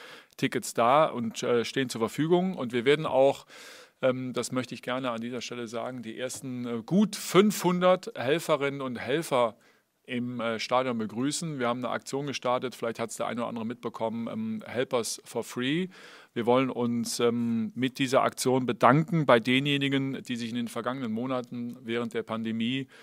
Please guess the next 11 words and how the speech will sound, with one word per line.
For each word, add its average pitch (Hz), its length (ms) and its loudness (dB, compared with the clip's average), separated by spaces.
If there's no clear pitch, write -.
fürs 123 300 -2
Gemeinwohl 131 580 2
eingesetzt 123 600 -2
haben, 120 520 -2
dass 113 220 -6
das 110 300 -8
öffentliche 113 380 -8
Leben 120 360 -4
auch 107 220 -6
weiterlaufen 120 580 0
kann. 117 400 -4